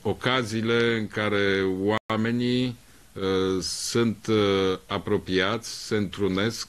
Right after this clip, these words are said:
uh, și există posibilitatea de a se răspândi coronavirus.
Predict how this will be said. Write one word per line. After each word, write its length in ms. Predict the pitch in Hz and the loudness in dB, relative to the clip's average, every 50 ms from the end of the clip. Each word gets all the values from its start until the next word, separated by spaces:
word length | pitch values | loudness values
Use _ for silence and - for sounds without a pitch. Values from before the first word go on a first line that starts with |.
| - | -2
uh, 320 | 117 113 117 117 113 107 101 | 0 0 2 2 2 0 -2
și 280 | - - - 110 107 | -4 -4 -2 0 0
există 600 | 98 87 80 82 110 117 113 - - 110 107 92 - | 0 0 -2 -2 -4 -4 -4 -2 0 0 0 0 0
posibilitatea 1080 | 101 98 90 - 92 87 90 82 85 82 82 98 95 95 - - 98 95 92 95 90 - - - - - - - - - - - 82 80 | -2 -2 -2 -2 -4 -4 -2 -2 -2 -4 -2 -2 -2 -2 -2 -2 -2 0 0 -2 -4 -8 -14 -20 -20 -20 -20 -20 -20 -20 -20 -18 -12 -4
de 440 | 87 87 85 87 87 87 90 82 80 - - - - - | 0 2 2 4 4 2 2 0 -4 -8 -18 -20 -16 -8
a 140 | 87 87 | -6 -6
se 160 | 85 - - 90 | -4 -2 -2 0
răspândi 760 | 82 85 82 - - 92 85 80 80 90 90 90 90 87 - - - | 0 0 -2 -2 -4 -6 -6 -2 0 0 2 2 0 0 -4 -8 -4
coronavirus. 800 | - 85 87 85 82 82 82 80 92 92 71 62 - - - | -2 0 0 2 2 0 0 0 0 -2 -2 -4 -8 -12 -16